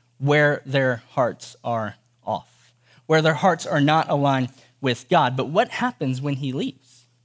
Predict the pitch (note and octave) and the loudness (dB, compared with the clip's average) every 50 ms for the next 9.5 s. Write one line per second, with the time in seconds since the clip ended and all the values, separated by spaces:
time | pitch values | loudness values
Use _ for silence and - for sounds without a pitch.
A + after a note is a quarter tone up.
0 | _ _ _ _ _ _ _ _ _ _ _ _ _ _ _ _ _ _ _ _ | _ _ _ _ _ _ _ _ _ _ _ _ _ _ _ _ _ _ _ _
1 | _ _ _ _ _ _ _ _ _ _ _ - C3 F3 C4+ - - G#3+ F3 E3+ | _ _ _ _ _ _ _ _ _ _ _ -2 0 0 -2 -2 -8 -4 0 0
2 | G3+ G3 - A3 G#3+ G#3+ - F#3 E3+ D#3+ C#3 - E3 E3 E3+ E3 D#3 E3 D3+ C#3+ | 0 2 2 0 0 0 0 -2 -2 0 0 0 0 0 0 0 0 0 0 0
3 | C3+ - _ _ _ _ _ _ _ - D3 A#3+ C#4 F#3+ C3 B2+ B2+ C#3+ F#3+ A#3+ | -2 -4 _ _ _ _ _ _ _ -2 0 2 2 2 2 0 0 0 2 4
4 | B3 A3+ A3 - G3 F#3 D3+ D#3 D#3 D#3+ D3+ D3 C#3 - C3 A2+ A2 B2+ D#3+ E3 | 4 2 2 2 0 2 2 4 2 2 2 0 -2 -4 -6 -2 0 2 2 2
5 | - - - - D3+ E3+ A#3 C4+ C4 - _ _ _ _ _ _ _ - C3 B2+ | 0 -4 -4 -4 -2 -2 -2 -2 -4 -4 _ _ _ _ _ _ _ -4 -4 -2
6 | A#2+ C#3 E3 F3+ F3+ E3+ - F3+ E3 D3+ E3+ E3 F3 F#3+ F3+ A3+ G#3+ G3 A#3 G#3 | 2 2 2 2 2 0 0 0 0 0 0 0 0 2 2 2 2 2 2 0
7 | G3 - F#3 F#3 F#3 D#3+ - D#3 E3+ F3+ E3 D3+ - C3 - - G#3 F#3+ D#3+ - | 0 0 0 0 0 2 2 2 2 2 2 0 -4 -8 -6 -2 -2 -2 -2 0
8 | - F3+ - - - - E3 - G3+ F#3+ G3+ - F3+ D#3 D3 D#3 E3+ E3 E3+ F3 | 0 0 0 0 -2 -4 -4 0 0 0 0 0 -2 -2 0 0 0 2 2 0
9 | D#3+ C#3 F3+ F3+ E3 - - - - | 0 2 0 0 0 0 -6 -18 -20